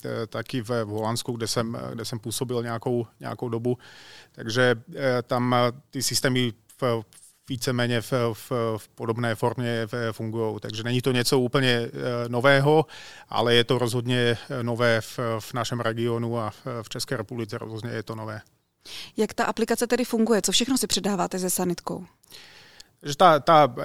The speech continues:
Speaker 1: aplikace, nebo, eh, nazveme to komunikační platforma, vlastně, eh, eh, je sestavena z aplikace pro mobilní telefony nebo mobilní zařízení a z, z takového informačního panelu, který je umístěný,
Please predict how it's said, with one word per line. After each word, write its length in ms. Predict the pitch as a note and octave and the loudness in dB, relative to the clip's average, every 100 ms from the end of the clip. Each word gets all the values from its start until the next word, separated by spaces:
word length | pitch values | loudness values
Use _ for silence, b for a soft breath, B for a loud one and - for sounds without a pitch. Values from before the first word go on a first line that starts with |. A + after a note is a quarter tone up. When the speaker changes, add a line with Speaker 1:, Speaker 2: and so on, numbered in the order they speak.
| D3 | -4
Speaker 1:
aplikace, 460 | B2+ - C#3 C#3+ C3+ | -2 2 4 4 4
nebo, 380 | B2+ C3 A#2 A2 | 4 4 2 2
eh, 520 | A#2+ A#2 A2 A#2+ A2 | 2 2 0 -4 -6
nazveme 320 | A#2 G#2+ B2 | -4 0 0
to 120 | A#2+ B2 | 0 0
komunikační 500 | A#2+ B2 C3 C3 B2+ | 0 2 2 2 2
platforma, 640 | A#2 A2+ C3+ C3 B2+ B2 B B B - | 2 2 0 4 4 4 B B B -6
vlastně, 260 | G#2+ B2+ | -2 0
eh, 120 | A#2+ A2+ A3 C#3 A#2+ A2 G#2+ A2+ | 0 -2 -6 -2 -2 -2 -6 -8
eh, 300 | B2 A2+ A2 - B | -6 -4 -6 -8 B
je 100 | A2+ | -8
sestavena 460 | - - B2 B2+ A#2 | -6 -2 0 2 0
z 80 | |
aplikace 420 | A2+ C3 B2 A2+ A#2+ | -2 -2 -2 -2 -2
pro 160 | A2 | -4
mobilní 400 | A2+ A2+ C3 B2 | -2 0 2 2
telefony 380 | A2 A2 C3+ B2+ | 0 -2 -2 -2
nebo 200 | A#2 A2+ | -2 -2
mobilní 580 | A2+ A#2+ A#2+ B2 B2 A#2 | -2 -2 0 0 0 0
zařízení 680 | A2 A2 A#2+ C3 C3 C3+ - B B B B - | -2 -2 0 2 2 2 0 B B B B 2
a 200 | A2 A2 | 2 4
z, 160 | - B2 A2+ | 2 4 2
z 100 | - | 0
takového 260 | A#2+ B2+ B2 | 0 2 2
informačního 640 | B2+ B2+ B2 - C3 A#2 | 2 2 2 2 0 2
panelu, 460 | G#2 A#2 B2 B2+ | 0 0 0 0
který 220 | B2 A#2+ A#2 | 0 -2 -2
je 60 | |
umístěný, 640 | A#2 B2 - B2 A#2+ A#2+ | -2 -2 0 2 2 2